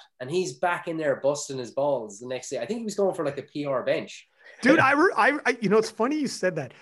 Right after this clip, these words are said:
Speaker 2: I remember to this day, and I thought about it not too long ago. I remember him posting about that, saying, um, "Training for U S Raw Nationals starts right now."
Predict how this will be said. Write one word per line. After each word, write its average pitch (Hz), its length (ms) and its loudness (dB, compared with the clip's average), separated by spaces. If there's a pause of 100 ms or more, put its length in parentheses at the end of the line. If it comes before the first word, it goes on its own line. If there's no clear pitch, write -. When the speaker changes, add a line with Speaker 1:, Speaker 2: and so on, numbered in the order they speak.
(200)
Speaker 2:
I 190 100 2
remember 240 500 2
to - 140 -2
this 196 180 -2
day, 175 180 0
and 151 80 0
I 135 60 -4
thought 180 260 -2
about 143 200 -2
it 143 80 -6
not 147 160 -4
too 156 120 -4
long 143 160 -4
ago. 135 220 -8 (480)
I 165 100 -2
remember 202 400 2
him 160 140 0
posting 165 500 -2
about 127 280 -8
that, 123 180 -10
saying, 131 340 -6 (760)
um, 131 380 -4
"Training 196 520 -2
for 160 500 0
U 156 300 -4
S - 180 -4
Raw 170 140 -2
Nationals 143 560 -8
starts 143 640 -10 (220)
right 123 360 -12 (460)
now." 113 480 -18